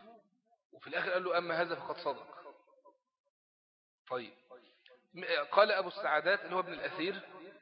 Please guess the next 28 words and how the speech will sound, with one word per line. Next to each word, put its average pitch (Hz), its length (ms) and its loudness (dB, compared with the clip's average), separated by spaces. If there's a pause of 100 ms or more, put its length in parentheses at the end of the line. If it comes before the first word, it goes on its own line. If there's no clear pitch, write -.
(1600)
قال: 175 280 10
"الواهنة 185 1000 2
عرق 180 460 2 (840)
يأخذ 175 500 2
في 156 60 -2
المنكب 175 720 0 (400)
وفي 143 220 -4
اليد 156 420 2
كلها 175 560 2
فيرقى 160 640 0
منها". 123 400 -4 (560)
مرض 226 260 8
كأنه 190 280 -2
التهاب 170 300 0
في - 80 -12
الأعصاب، 156 520 0 (840)
بيبقى 160 460 0
من 156 160 -12
أول 170 400 -2
العصب 160 320 0
اللي 147 120 -8
بيغذي 143 360 -4
هنا 151 140 -6
من 147 100 -6
عند 143 160 -2
المنكب 139 800 -14
من 131 100 -20
هنا، 170 220 -6